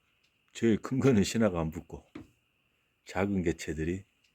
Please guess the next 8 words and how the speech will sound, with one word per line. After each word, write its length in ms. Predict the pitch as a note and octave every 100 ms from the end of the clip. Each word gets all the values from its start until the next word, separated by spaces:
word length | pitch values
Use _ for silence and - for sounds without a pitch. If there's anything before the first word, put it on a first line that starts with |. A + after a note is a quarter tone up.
| _ _
신화가 500 | - G#2 F#2+ E2+ G#2+ _ _ _ _ _ _ _ _ _ _ _ _ _ _ _ _ _ _ _ _ _ _
달려서 400 | - D#2+ E2 -
자라고 380 | D#2 E2+ E2 D#2
있네요. 300 | D2 C#2+ D2 _ _ _ _ _ _ _ _ _ _ _ _ _ _ _ _ _ _ _ _ _ _ _ _ _ _ _ _ - - _ _ _ _ _ _ _ _ _ _ _ _ _ _ _ _ _
얘는 520 | F#2+ F#2 F#2 G2 A2
설백색의 800 | G#2 - A#2+ A#2+ B2 - G2+ F2+
산반 440 | E2+ A#2 A2+ G#2+ F2+
중투인데 720 | E2 D#2+ - D#2+ D#2 F2+ G2